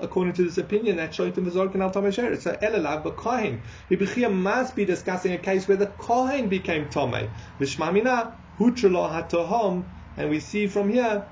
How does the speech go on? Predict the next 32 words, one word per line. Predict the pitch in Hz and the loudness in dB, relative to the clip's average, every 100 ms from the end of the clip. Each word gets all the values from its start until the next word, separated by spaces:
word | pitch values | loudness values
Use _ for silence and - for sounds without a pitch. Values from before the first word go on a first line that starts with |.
| - - | -18 -6
that | 160 156 | -4 -2
the | 160 | -2
Tohom | 156 170 156 208 220 180 175 - - - - - - - - - - - - - - - - - - - - | -2 -2 -2 2 2 2 -2 -8 -20 -20 -20 -20 -20 -20 -20 -20 -20 -20 -20 -20 -20 -20 -20 -20 -20 -10 0
is | 185 | 0
permitted. | - 190 160 131 - 117 113 - - - - - | 0 -2 2 0 2 0 -2 -8 -14 -16 -18 -6
So | 151 | 2
we | 151 160 | 2 2
see, | - 240 214 | -2 -2 -2
so | - 165 | -2 -2
again, | 156 196 180 | 0 2 2
our | 156 | -2
question | - 233 214 - 170 143 | -2 0 0 0 0 2
was, | 160 185 | 0 2
and | 160 | 2
we'll | 151 | 2
leave | 143 175 175 143 | 4 4 2 2
with | 156 156 | 0 0
this | 143 | -2
question, | - 170 - 131 | 0 -2 0 -2
the | |
discussion | 131 139 165 151 156 | -2 -2 -4 -6 -6
continues | 135 135 170 156 139 | -4 -2 0 0 0
over | 160 143 | -2 -2
to | 135 139 | -2 -2
the | |
next | 139 143 - | -2 -4 -4
page, | 190 165 | -4 -2
but | 127 | 0
we'll | 135 | 0
leave | 131 180 139 | 2 0 2
with | 139 | 2
this, | 160 160 | 2 0